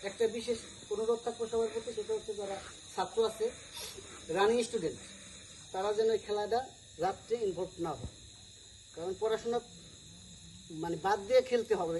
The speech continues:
এরকম না, পড়াশোনা করতে হবে তারপরে খেলতে হবে। যাদের পড়াশোনা নাই তারাই এই খেলাটা অন্তর্ভুক্ত হবে আশা করব, এবং যাদের পড়াশোনা শেষ হবে কেউ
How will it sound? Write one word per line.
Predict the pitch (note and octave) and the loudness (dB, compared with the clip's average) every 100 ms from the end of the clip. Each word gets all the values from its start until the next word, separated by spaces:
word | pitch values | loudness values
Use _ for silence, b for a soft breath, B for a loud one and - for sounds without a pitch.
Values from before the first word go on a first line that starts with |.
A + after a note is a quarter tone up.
| F#4+ | 0
এরকম | C#4 G3 D#3+ - | 0 0 -4 -6
না, | - - | -12 -12
পড়াশোনা | F4+ F#4+ - A#4 | -10 -8 -6 0
করতে | A#3+ - B3+ | 0 2 0
হবে | C#4 | 2
তারপরে | A#3+ G#3 G3+ | 0 -2 -2
খেলতে | F#3+ E3 D3 | -2 -2 -6
হবে। | B2 B2 B B B - | -8 -14 B B B 4
যাদের | G#3 A#3+ C4+ | 4 4 0
পড়াশোনা | C4 C4 - A3+ | 2 2 2 4
নাই | G3+ D#3+ D#3+ D#4+ D4+ G#4+ | 6 4 -2 -6 -10 -6
তারাই | G4+ A4 C5 | -2 -2 0
এই | A4+ G4 | -2 0
খেলাটা | G4 F#4 F#4+ | -2 -2 -2
অন্তর্ভুক্ত | A3+ G4+ F3+ F3 F3 | -4 -2 -4 -6 -4
হবে | E3 D#3 | -2 -2
আশা | D3+ E3+ | -4 -6
করব, | F#3+ G#3 B3+ B B B B | -4 -2 -2 B B B B
এবং | E3+ F3 E3+ E3+ D#3+ | -2 0 -2 -6 -4
যাদের | F#3 F#3+ | -2 -2
পড়াশোনা | F#3 G3 F#3+ G#3+ - | -2 -4 -2 2 8
শেষ | A3+ A#3 | 8 10
হবে | A3+ A#3+ A3+ - | 8 8 6 -2
কেউ | G3+ | 2